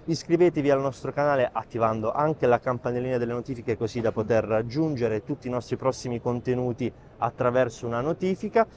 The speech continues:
e seguiteci anche sulle altre nostre piattaforme social quali Facebook, Instagram, TikTok,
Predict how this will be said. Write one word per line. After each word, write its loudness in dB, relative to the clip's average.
e 0
seguiteci 0
anche 0
sulle 2
altre 2
nostre -2
piattaforme 0
social 0
quali 0
Facebook, -4
Instagram, -4
TikTok, 2